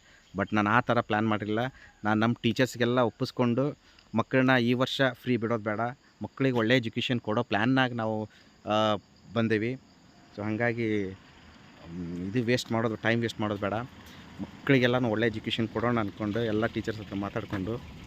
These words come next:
ನಾವು ಪ್ಲ್ಯಾನ್ ಮಾಡಿಕೊಂಡು ಟೀಚರ್ಸ್ ಎಲ್ಲ ಒಪ್ಪಿಗೆನೂ ಕೊಟ್ಟರು. ನಾ ಎರಡು ಸಾರಿ ಮೀಟಿಂಗ್ ಮಾಡಿದೆ, ಟೀಚರ್ಸ್ ಎಲ್ಲ ಒಪ್ಪಿಗೆನೂ ಕೊಟ್ಟರು. ಆ ಪ್ರಕಾರ ನಾವು ಈಗ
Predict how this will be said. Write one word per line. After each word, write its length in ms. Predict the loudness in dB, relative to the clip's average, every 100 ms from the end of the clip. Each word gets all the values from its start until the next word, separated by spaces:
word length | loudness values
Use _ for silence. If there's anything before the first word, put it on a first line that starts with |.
| -16 -16 -10 -6 -2
ನಾವು 440 | 0 0 0 0 0 -2 -2 -2 -2 -2 -2 -2 0
ಪ್ಲ್ಯಾನ್ 220 | 2 4
ಮಾಡಿಕೊಂಡು 460 | 4 2 0 0 -2 -2 -6 -6 -8 -8 -8 -10 -10 -10 -10 -10 -12 -12 -12 0
ಟೀಚರ್ಸ್ 300 | 4 6 6
ಎಲ್ಲ 100 | 6
ಒಪ್ಪಿಗೆನೂ 360 | 4 4 2 2
ಕೊಟ್ಟರು. 280 | 0 -4 -8 -10 -12 -12 -8
ನಾ 60 | -4
ಎರಡು 200 | -4 -2
ಸಾರಿ 160 | -2
ಮೀಟಿಂಗ್ 280 | -2 -2 0
ಮಾಡಿದೆ, 340 | 0 -2 -6 -8 -14 -14 -14 -10 -4
ಟೀಚರ್ಸ್ 300 | 0 0 0
ಎಲ್ಲ 100 | 0
ಒಪ್ಪಿಗೆನೂ 420 | 0 -2 -2 -2
ಕೊಟ್ಟರು. 380 | -4 -6 -6 -6 -10 -12 -12 -10 -8 -4
ಆ 60 | -4
ಪ್ರಕಾರ 420 | -2 2 2 4
ನಾವು 260 | 2 2
ಈಗ 140 | 0